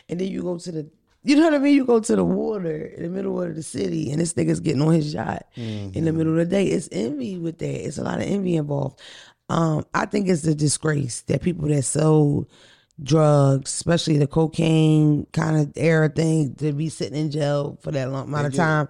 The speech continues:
Speaker 2: they get less time than, I mean, less. They get more time than people that
Speaker 1: Kill
Speaker 2: do
Speaker 1: people.
Speaker 2: white collar crimes with
Speaker 1: Oh,
Speaker 2: that,
Speaker 1: for
Speaker 2: that
Speaker 1: sure.
Speaker 2: involve more money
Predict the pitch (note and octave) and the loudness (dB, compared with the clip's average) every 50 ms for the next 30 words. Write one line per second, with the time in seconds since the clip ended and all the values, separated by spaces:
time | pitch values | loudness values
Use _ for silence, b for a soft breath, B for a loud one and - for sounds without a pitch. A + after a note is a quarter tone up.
0 | - - A#2 B2+ B2+ C3+ B2+ G2+ G#2 A2 A2 G#2 - - - A2+ G#2+ G#2 G#2 G#2 | -6 -10 -12 -10 -8 -8 -8 -6 -6 -6 -6 -8 -8 -12 -12 -10 -10 -10 -10 -10
1 | G#2 G2+ G2+ G2+ F#2+ F#2 - - A2 A2+ A2 F#2+ F2+ F2+ F#2 F2+ F2 - - G#2+ | -10 -12 -12 -12 -14 -12 -10 -8 -6 -6 -6 -6 -6 -6 -8 -8 -8 -10 -10 -10
2 | A2 A#2 B2 G#2+ G2+ G2+ G#2 G#2 G2+ - A2 G2+ G2 G2 G2 F#2+ F#2 A2 G#2 F#2 | -10 -8 -10 -8 -8 -8 -8 -8 -8 -10 -10 -12 -10 -10 -12 -12 -14 -14 -14 -12
3 | F#2+ F#2+ F#2 F2+ F2 E2+ - _ _ _ _ _ _ _ _ - - A#3+ A#3+ - | -12 -10 -10 -10 -12 -12 -16 _ _ _ _ _ _ _ _ -8 -6 -4 -4 -2
4 | E3+ - C3+ C3 B2+ A#2 - C#3+ C3+ - A2 A#2 A#2 - - A#2+ G#2+ G2+ G2 G2 | -2 0 0 0 0 -2 -4 -4 -4 -2 -2 -4 -4 -6 -6 -4 -4 -4 -6 -8
5 | F2+ - A2 G2 G2 G2 G2 F#2+ F#2 F#2 E2 E2 - - F#2 F2+ F#2+ F#2+ F3+ - | -10 -10 -10 -10 -8 -8 -8 -10 -10 -12 -14 -16 -18 -16 -12 -10 -8 -6 -2 -2
6 | G3 F3+ - D#3+ E3+ - B2+ B2+ B2 A#2+ - C3 B2+ A#2 A2+ A2+ G#2+ A2 A2+ A#2+ | -2 -2 0 0 0 0 2 2 2 2 2 2 0 0 0 -2 -2 -4 -4 -2
7 | A#2+ A#2 A2+ G2+ G#2 A#2 B2+ B2+ B2 A#2+ A2+ | 0 0 0 0 -2 -2 -2 -2 -4 -4 -6